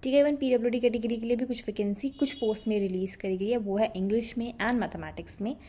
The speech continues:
And यहाँ पे आपका पे लेवल टेन का रहेगा। लास्ट डेट अप्लाई करने के लिए is thirtieth of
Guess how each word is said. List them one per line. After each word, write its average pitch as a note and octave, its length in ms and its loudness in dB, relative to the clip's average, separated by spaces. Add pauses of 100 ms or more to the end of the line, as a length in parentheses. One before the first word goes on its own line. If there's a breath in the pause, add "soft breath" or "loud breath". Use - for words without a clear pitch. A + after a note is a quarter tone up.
(680 loud breath)
And G#3+ 240 0
यहाँ A3+ 180 4
पे A#3 100 4
आपका A#3+ 280 2
पे A3+ 180 4
लेवल A3 260 2
टेन G#3+ 200 -2
का A3 140 -2
रहेगा। A3+ 260 2
लास्ट F#3+ 300 0
डेट A3+ 120 -2
अप्लाई G3+ 300 -2
करने G#3 260 -4
के G#3+ 120 -8
लिए A3+ 260 -2
is C#4 200 -2
thirtieth G3+ 800 -8
of F#3 360 -6